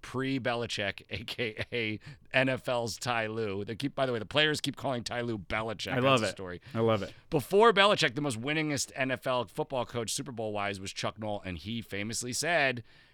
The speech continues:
Speaker 1: "We gotta play better than the refs ref." So, like Burbank Hank taught me, I will never yell, "Ref, you suck."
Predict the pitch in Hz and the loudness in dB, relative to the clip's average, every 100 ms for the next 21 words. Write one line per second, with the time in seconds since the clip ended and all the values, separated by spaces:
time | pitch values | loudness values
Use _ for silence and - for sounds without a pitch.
0 | _ - 104 127 151 - 139 127 101 113 | _ -8 0 2 0 0 0 0 0 0
1 | 107 110 104 98 90 82 90 95 90 - | 0 0 -4 -6 -6 -4 0 0 0 -4
2 | - - - - - - 98 85 69 - | -6 -8 -20 -20 -20 -6 -2 -2 0 -2
3 | 104 101 98 - - - 123 147 143 131 | 0 -2 -4 -10 -10 -4 -4 -2 0 0
4 | 110 131 175 170 - - - - 131 180 | 0 0 0 -2 -10 -20 -10 0 2 2
5 | 120 101 113 185 151 120 147 151 113 110 | 0 0 2 2 2 2 0 -2 -2 -2
6 | 101 104 104 - 90 - 123 110 | 0 -2 -4 -4 -2 0 2 0